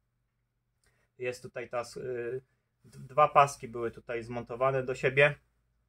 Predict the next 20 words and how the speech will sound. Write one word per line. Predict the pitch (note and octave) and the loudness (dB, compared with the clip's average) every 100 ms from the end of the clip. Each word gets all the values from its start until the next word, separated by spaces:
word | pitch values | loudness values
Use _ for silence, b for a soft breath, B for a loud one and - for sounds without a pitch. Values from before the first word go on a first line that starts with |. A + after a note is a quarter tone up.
| _ _ _ _ _ _ _ _ _ _ _ _ _ _ _ - | _ _ _ _ _ _ _ _ _ _ _ _ _ _ _ -6
Jest, | B2 A2+ - | -6 -6 -10
e, | B2 A#2 | -10 -10
skóra | - C#3 C3+ | -10 -2 2
jest | B2 A2+ | 2 -2
ścieniowana, | - - - D3 C#3+ C#3+ C#3 C3 B2+ - | -8 -6 -2 0 2 4 6 6 4 -2
jest, | B2+ A#2 - | -16 -16 -12
e, | A#2+ B2 - | -10 -10 -6
zagięte | A2+ B2+ C3 C3+ C3 A#2+ | 2 4 6 2 2 -8
są | - A#2 | -8 -2
boki, | B2 B2 A#2 | -2 -2 -8
tak | A#2 A2+ | -8 -4
jak, | A2+ - | -4 -6
żeby | A2 A#2 A2 | -10 -8 -10
to | - | -12
wyglądało | A2 A2+ A2+ A2+ A#2 A2+ | -10 -8 -4 2 4 4
jak | G#2+ | 0
oryginalnie, | G#2+ A2 C3 C#3 C3 A2+ | -8 -4 2 2 2 -4
żeby, | A#2 A2 G#2+ _ _ _ _ - | -4 -4 -6 _ _ _ _ -12
e, | A#2 A2+ A#2+ | -6 -4 -4
nie, | A#2+ A#2+ B2 | -4 4 4